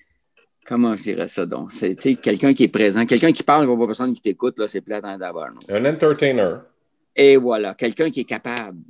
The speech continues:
Speaker 1: Euh,
Speaker 2: Hmm.
Speaker 1: moi, je pense, tu sais, euh, voyons, le prof, euh, Turco, Turco, le, Laurent, Laurent Turco, prof
Speaker 2: Ok.
Speaker 1: d'histoire, là, qui
Speaker 2: Oui.
Speaker 1: parle.
Speaker 2: Oui.
Speaker 1: Lui, là, je l'écouterais pendant des heures. Parce que
Speaker 2: Impressionnant.
Speaker 1: il y a,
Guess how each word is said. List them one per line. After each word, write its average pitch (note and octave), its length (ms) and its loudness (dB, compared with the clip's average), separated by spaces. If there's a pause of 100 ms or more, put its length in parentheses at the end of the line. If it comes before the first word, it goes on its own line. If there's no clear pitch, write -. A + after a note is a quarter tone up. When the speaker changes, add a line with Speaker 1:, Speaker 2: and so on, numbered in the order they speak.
Speaker 1:
Euh, G2 300 -10
Speaker 2:
Hmm. G#2+ 80 -6
Speaker 1:
moi, B2 100 -2
je - 60 -10
pense, C3+ 200 -4
tu A#2+ 100 -8
sais, C3 240 -2
euh, F#2+ 460 -6 (1300)
voyons, G2+ 240 -6
le G2+ 160 -6
prof, G#2 380 -6
euh, E2+ 300 -4 (240)
Turco, - 840 -4
Turco, C3 500 -4
le, A#2+ 240 0
Laurent, A2+ 520 -2
Laurent A2+ 320 -2
Turco, D3+ 520 -6 (440)
prof C3 120 -2
Speaker 2:
Ok. A#2+ 80 -2
Speaker 1:
d'histoire, C3 500 0
là, B2 100 -2
qui - 160 -14
Speaker 2:
Oui. A#2 60 0
Speaker 1:
parle. A#2+ 280 2 (400)
Speaker 2:
Oui. C#3 180 -2
Speaker 1:
Lui, C#3+ 140 8
là, C3 140 8
je A#2 100 0
l'écouterais A2 560 0
pendant G#2+ 280 0
des G2 300 -2
heures. G#2 400 -6 (420)
Parce - 200 -2
que B2+ 80 4
Speaker 2:
Impressionnant. G#2 420 2
Speaker 1:
il - 80 -8
y G#2+ 60 0
a, G#2 100 0